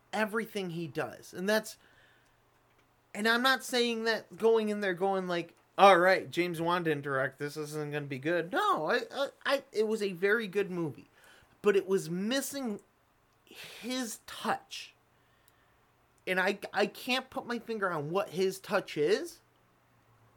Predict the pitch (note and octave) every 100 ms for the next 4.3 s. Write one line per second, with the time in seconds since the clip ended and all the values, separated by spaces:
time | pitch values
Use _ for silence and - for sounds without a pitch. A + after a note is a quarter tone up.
0 | _ _ _ - E3+ C#3+ C#3 F#3+ F#3 D#3
1 | - D3 D3+ F#3 B2+ - - _ _ -
2 | F#3+ - - - G3+ - - A#3+ A#3 B3
3 | A#3+ A3+ F#3 F#3 - G3 F#3 - - -
4 | - C#3+ -